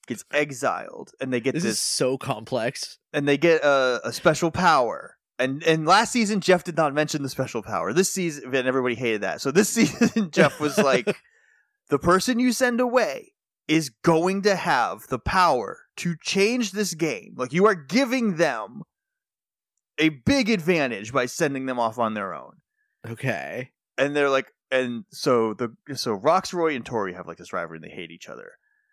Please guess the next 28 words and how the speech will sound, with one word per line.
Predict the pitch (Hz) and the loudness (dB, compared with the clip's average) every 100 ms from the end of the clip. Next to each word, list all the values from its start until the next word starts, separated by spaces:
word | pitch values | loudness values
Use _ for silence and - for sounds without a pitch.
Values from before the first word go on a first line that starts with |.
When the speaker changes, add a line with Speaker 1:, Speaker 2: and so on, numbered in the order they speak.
| - | -12
Speaker 2:
Okay. | - 131 123 117 - | -8 -6 -6 -8 -10
Speaker 1:
And | 110 | -12
Tori's | 131 123 117 | -6 -4 -4
like, | 110 - | -6 -8
"We | |
gotta | 113 101 | -4 -4
send | 98 85 | -6 -10
Roxroy | 73 58 - 71 | -10 -12 -12 -16
'cause | - - | -16 -12
I | |
don't | 73 73 | -10 -12
want | 76 69 | -14 -16
him | 76 - _ _ _ _ _ _ | -16 -20 _ _ _ _ _ _
here." | _ - - - | _ -18 -16 -10
And | 127 | -6
so | 120 120 | -2 -2
they | |
send | 117 160 | -2 -4
Roxroy. | 139 87 - 57 - _ _ _ - | -2 -6 -8 -16 -18 _ _ _ -12
Speaker 2:
Okay. | 123 - 120 | -10 -6 -4
Speaker 1:
And | 156 | -2
the | 165 | 2
power | 190 196 202 | 4 4 4
is | 170 160 | 0 -2
you | - | -6
smash | - - 135 139 | -6 0 0 0
an | 160 | 0
hourglass | 147 135 110 80 - - - - | 2 2 0 -6 -8 -10 -16 -20